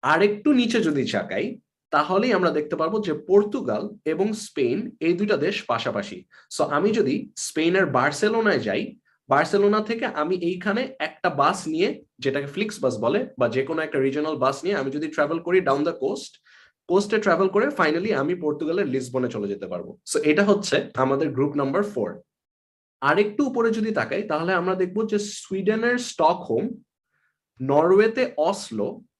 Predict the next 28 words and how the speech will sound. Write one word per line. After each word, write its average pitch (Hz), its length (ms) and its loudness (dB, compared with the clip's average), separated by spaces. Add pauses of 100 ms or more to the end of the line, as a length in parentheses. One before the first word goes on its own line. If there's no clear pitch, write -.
(300)
এবং 175 140 2 (120)
finally 180 320 2 (140)
ডেনমার্কের 208 500 0 (100)
কোপেনহেগেন, 143 580 -4 (600)
এই 247 80 4 (100)
তিনটা 247 260 4 (120)
দেশ - 100 -2 (120)
বা 143 60 2 (200)
এই 214 80 4 (100)
রিজনটাকে 233 500 0 (120)
যদি 208 120 2 (100)
আমরা 190 240 0
কভার 127 280 0
করতে 104 280 -6
চাই, 104 160 -2 (320)
তাহলে 160 260 2
this 208 140 2 (120)
is 240 60 0 (200)
another 151 260 0 (100)
group 165 220 -2
যেটা 120 200 2
আমরা 120 200 -2
করতে 107 260 -4
পারবো। 90 220 -8 (320)
So 151 60 -2 (140)
this 214 140 0 (140)
is 202 60 2 (400)
our 143 140 6